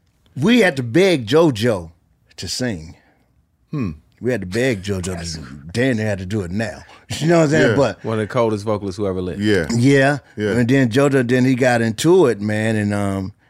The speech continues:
Speaker 1: he had his couple songs on the albums and all that. But JoJo always knew. He would tell them, "Man, I don't wanna do that, man. That's, that's Cedric, man." JoJo, JoJo's more like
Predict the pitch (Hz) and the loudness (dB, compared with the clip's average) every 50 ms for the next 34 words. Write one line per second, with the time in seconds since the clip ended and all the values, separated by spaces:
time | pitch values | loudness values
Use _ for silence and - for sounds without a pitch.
0 | _ _ - 123 127 117 113 113 127 123 - - 160 139 110 120 123 - - 139 | _ _ -2 0 0 0 0 -2 -2 -4 -2 0 0 0 0 0 -4 -4 -2 -2
1 | 131 127 127 123 123 127 120 113 120 117 117 117 113 117 120 117 117 117 110 110 | 0 0 0 -2 -2 -2 -2 -2 -2 -2 -2 -2 -2 -2 0 0 0 -2 -2 -4
2 | 110 110 107 101 98 110 107 101 101 101 101 92 95 98 101 104 110 113 110 - | -6 -6 -6 -6 -6 -6 -6 -4 -4 -6 -6 -6 -6 -6 -4 -2 -2 -4 -4 -6
3 | - - - _ _ 98 113 113 110 110 139 160 170 170 170 156 156 170 165 156 | -14 -20 -20 _ _ -2 -2 -2 2 4 4 4 4 4 2 2 4 4 4 4
4 | 151 143 143 139 139 131 156 151 139 151 165 143 143 - - 170 175 170 165 151 | 4 4 4 2 2 2 2 2 2 2 2 0 -2 -4 -2 -2 0 0 0 0
5 | 131 120 120 110 92 85 78 - _ _ - - _ _ _ _ _ - 117 113 | -2 -2 -2 -4 -4 -8 -12 -18 _ _ -20 -20 _ _ _ _ _ -4 -2 0
6 | 113 117 117 117 123 139 139 135 120 113 104 92 101 147 165 160 139 113 110 120 | 0 0 0 0 -2 -2 -2 -2 -4 -4 -6 -4 -2 0 0 2 0 -2 -2 -4
7 | 123 117 113 127 123 104 - - - - - _ - 104 101 - - - 107 131 | -4 -2 -2 -4 -6 -6 -10 -16 -20 -20 -20 _ -12 -10 -8 -6 -6 -4 -2 -2
8 | 160 175 147 135 123 107 107 117 127 135 139 135 120 - - - _ - - 185 | -2 -2 -2 -4 -6 -6 -6 -6 -4 -4 -4 -4 -6 -8 -14 -20 _ -2 0 2
9 | 220 214 208 185 147 131 202 226 240 226 214 185 160 143 151 151 151 143 139 131 | 2 2 2 0 0 2 2 2 4 4 2 0 0 0 0 2 2 2 2 2
10 | 123 113 98 82 | 0 -2 -2 -6